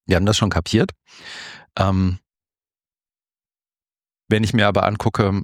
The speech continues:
wie darüber gesprochen wird, wie dazu kommuniziert wird,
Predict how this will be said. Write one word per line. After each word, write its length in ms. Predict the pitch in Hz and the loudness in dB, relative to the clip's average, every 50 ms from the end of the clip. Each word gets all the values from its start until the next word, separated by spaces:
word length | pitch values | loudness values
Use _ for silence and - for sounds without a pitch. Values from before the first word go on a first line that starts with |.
| - | -8
wie 260 | - - 101 98 101 | -12 -6 -2 -2 0
darüber 400 | 95 101 95 87 98 92 90 90 | 2 0 0 0 0 0 0 -2
gesprochen 480 | 87 107 - - - 117 123 - 165 147 | -2 -4 -4 -4 -4 -4 -2 -2 0 2
wird, 300 | 135 143 143 143 - - | 2 2 0 0 -2 -2
wie 120 | 107 98 | -2 0
dazu 380 | 95 - 92 90 - - - 95 | 2 2 0 0 -2 -4 -6 -6
kommuniziert 760 | 87 - - 92 87 85 85 85 82 - - - 113 117 - - | -6 -4 -6 -6 -4 -4 -4 -6 -6 -6 -2 0 0 0 0 0
wird, 280 | - 139 139 151 - - | 0 0 0 -2 -4 -12